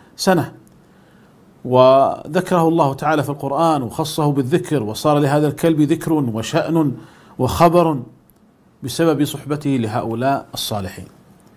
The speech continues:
فإذا كان هذا كلب ومع ذلك حصل له ما حصل من هذا الذكر والشأن،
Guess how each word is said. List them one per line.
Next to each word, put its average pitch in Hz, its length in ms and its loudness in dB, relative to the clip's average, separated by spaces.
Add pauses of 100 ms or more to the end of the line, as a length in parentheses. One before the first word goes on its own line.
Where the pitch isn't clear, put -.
(400)
فإذا 127 200 0
كان 208 220 4
هذا 180 240 2
كلب 170 300 0
ومع 120 280 -2
ذلك 175 260 0
حصل 156 340 -4
له 143 160 -2
ما 127 120 -2
حصل 147 320 -6
من 110 60 -6
هذا 123 200 -2
الذكر 120 300 -6
والشأن، 139 520 -4